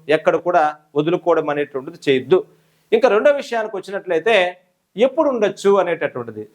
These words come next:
మనకు చాలా స్పష్టత వచ్చింది. డిసెంబర్ నాటికి ఉండడానికి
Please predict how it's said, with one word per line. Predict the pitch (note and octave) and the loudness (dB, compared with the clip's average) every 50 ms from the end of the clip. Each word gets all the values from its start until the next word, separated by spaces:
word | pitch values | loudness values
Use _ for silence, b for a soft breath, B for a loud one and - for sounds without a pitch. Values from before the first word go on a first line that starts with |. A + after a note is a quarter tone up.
| _ _ _ - F#3 | _ _ _ -2 0
మనకు | G3+ A#3 G#3 G#3 - G#3 | 0 0 0 0 2 2
చాలా | G3 G3+ G3+ G3+ - | 2 2 0 -2 -2
స్పష్టత | - A3+ A3+ - - - C#4+ - - G3 | -2 -2 -2 0 0 0 0 2 2 -2
వచ్చింది. | - - F3+ D#3 C#3 B2 A2+ - _ C#3+ D3+ | -2 -2 -8 -8 -6 -8 -8 -10 _ -2 -2
డిసెంబర్ | F#3 - - B3+ B3 A3+ A3+ G3 F#3+ | 0 2 2 2 2 2 0 0 0
నాటికి | G3 G#3 G3+ G3+ - F#3 | -4 -4 -6 -6 -6 -4
ఉండడానికి | F3 F3 F3 F3+ F3+ F3+ | -4 -2 0 -2 -2 0